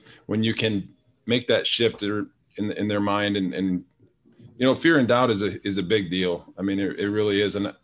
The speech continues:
I did a separate podcast on fear and doubt, and I've done some seminars on fear and doubt and how you overcome fear and doubt with knowledge and skill. And that gives you the courage and confidence to overcome that fear and doubt. That's, there's a lot of layers there, but, uh, yeah, fear and doubt is the biggest thing. And, and a word that was given to me,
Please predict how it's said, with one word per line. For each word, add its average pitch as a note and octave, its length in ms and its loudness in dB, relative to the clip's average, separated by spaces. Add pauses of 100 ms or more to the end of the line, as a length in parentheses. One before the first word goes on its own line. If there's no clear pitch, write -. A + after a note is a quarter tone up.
I G#2+ 80 0
did G#2 200 0
a F#2+ 100 0
separate G2+ 360 -2
podcast G2+ 520 -2
on F#2+ 120 -4
fear G2+ 200 -4
and F#2+ 100 -2
doubt, G2+ 140 0
and E2 80 -4
I've F#2 80 -4
done F#2+ 200 -2
some F#2 220 -4 (140)
seminars G2+ 540 -2
on F#2 160 -4
fear F#2+ 220 -4
and F#2 100 -4
doubt F#2+ 280 -2 (440)
and F#2 100 -6
how G2 120 0
you G2+ 180 2
overcome G2 440 -2
fear G2 220 -2
and F#2 80 0
doubt F#2 220 -2
with F2 120 -8
knowledge F#2 300 -2
and F#2+ 100 -4
skill. F#2+ 360 -4
And F#2 80 -2
that F2 80 -4
gives F#2 180 -10
you F#2 80 -10
the F#2 80 -12
courage F#2+ 320 -10
and F2+ 100 -14
confidence F#2 440 -10
to - 80 -20
overcome F#2+ 440 -10
that F#2 160 -10
fear F#2+ 160 -10
and F2+ 100 -10
doubt. G2 240 -8 (460)
That's, - 340 -10
there's G#2+ 200 -6
a G2+ 60 -6
lot G2+ 180 -2
of G2 120 -4
layers G#2 360 -4
there, G2+ 440 -6
but, G2 220 -10
uh, G2 260 -2 (260)
yeah, G#2+ 120 -2
fear C3+ 220 -4
and B2 80 -2
doubt A#2+ 200 -2
is G2+ 120 -6
the G2 60 -10
biggest G2 340 -8
thing. A#2 220 -8
And, G2 180 -8
and G2+ 240 -10 (140)
a G2+ 60 -6
word C3 180 -4
that B2+ 100 -4
was G2+ 140 -6
given G#2+ 240 -4
to G#2 40 -8
me, G#2+ 360 -8